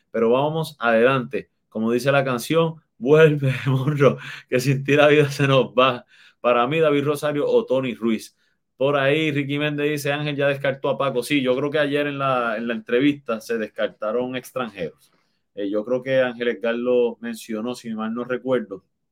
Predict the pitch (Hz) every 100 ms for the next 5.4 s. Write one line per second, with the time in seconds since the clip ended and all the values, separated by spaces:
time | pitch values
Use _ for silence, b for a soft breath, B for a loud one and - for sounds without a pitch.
0 | _ _ _ _ _ 107 90 107 107 107
1 | 113 120 110 127 123 113 b b b 113
2 | 113 - 127 123 123 117 - 143 139 113
3 | 104 104 _ _ _ _ - 110 107 104
4 | 104 101 113 113 110 104 92 104 107 101
5 | 90 82 73